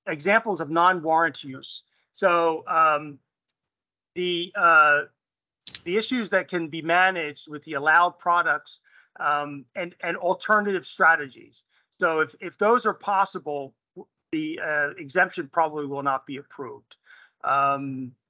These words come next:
moving, moving things, uh, putting down wood chips, something like that. If that's, that's part of it, uh, o-, of a strategy that would not be, um, a-, acceptable, you would not get that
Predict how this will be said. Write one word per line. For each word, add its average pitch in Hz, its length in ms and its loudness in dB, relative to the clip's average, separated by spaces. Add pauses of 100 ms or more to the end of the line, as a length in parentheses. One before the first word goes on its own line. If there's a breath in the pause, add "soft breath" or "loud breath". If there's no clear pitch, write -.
(160)
moving, 170 680 4
moving 180 400 2
things, 165 720 -2 (260)
uh, 135 420 2 (140)
putting 165 260 -2
down 156 280 2
wood 170 180 0
chips, - 580 -4 (180)
something 196 340 -2
like 160 280 0
that. 143 380 -2
If - 120 -20
that's, 170 360 -4
that's 156 300 -4
part 180 240 4
of 143 100 -6
it, 139 240 -12 (300)
uh, 139 520 0
o-, 165 120 -2 (100)
of 151 60 -8
a 147 60 -10
strategy 147 760 0 (100)
that 143 200 -4
would 143 120 -14
not 139 280 -2
be, 135 520 -12
um, 123 440 -4 (380)
a-, 180 200 -8
acceptable, 135 680 -6
you 143 140 -8
would 143 120 -8
not 139 180 2
get 131 180 -8
that 135 200 -2